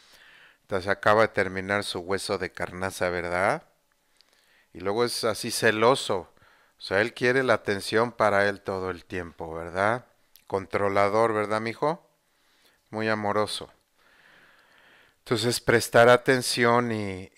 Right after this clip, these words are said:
caminar nuestro camino. O sea, si no somos leales a nuestro camino, en verdad, cuidado, mo-, mi amor, no vayas a darle aquí, por favor. Espérense tantito ya,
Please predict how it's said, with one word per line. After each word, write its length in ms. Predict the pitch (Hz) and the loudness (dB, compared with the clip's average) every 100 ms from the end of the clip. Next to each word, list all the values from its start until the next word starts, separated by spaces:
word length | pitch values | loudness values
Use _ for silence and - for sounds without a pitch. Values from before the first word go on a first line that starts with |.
| - | 0
caminar 600 | 104 104 107 113 131 151 | 0 0 2 6 6 4
nuestro 420 | 151 - 107 98 | -2 -2 -4 0
camino. 600 | 104 98 107 139 127 92 | 0 0 -2 -6 -6 -8
O 40 | |
sea, 240 | - 98 95 | -6 -4 -4
si 200 | - 107 | -6 -6
no 160 | 135 | -4
somos 340 | - 165 170 131 | -2 -2 0 2
leales 400 | 117 127 131 113 | 2 2 0 -4
a 80 | |
nuestro 460 | 101 101 - 98 90 | -4 -6 -6 -6 -2
camino, 680 | 95 92 95 98 107 131 160 _ _ _ _ _ _ - _ _ | -2 -2 -4 -8 -8 -8 -12 _ _ _ _ _ _ -20 _ _
en 200 | 101 98 | -8 -4
verdad, 580 | 98 95 95 98 101 143 - - | -2 0 2 4 4 2 -4 -14
cuidado, 520 | - 104 107 107 95 85 | -6 0 4 6 4 -2
mo-, 260 | 82 82 | -8 -14
mi 280 | 85 87 85 | -14 -12 -12
amor, 240 | 82 87 | -10 -10
no 360 | 87 101 123 127 | -6 -6 -4 -4
vayas 420 | 120 117 107 - | -4 -2 -4 -4
a 120 | 90 | -4
darle 320 | 90 95 95 87 | -2 -4 -4 -10
aquí, 300 | - 90 85 | -12 -16 -14
por 180 | - | -14
favor. 320 | 82 87 92 98 | -12 -8 -8 -8
Espérense 500 | - 127 147 147 143 | -4 0 0 0 -2
tantito 540 | 127 113 120 - 107 | 0 -2 -6 -6 -4
ya, 220 | 98 92 | -2 -6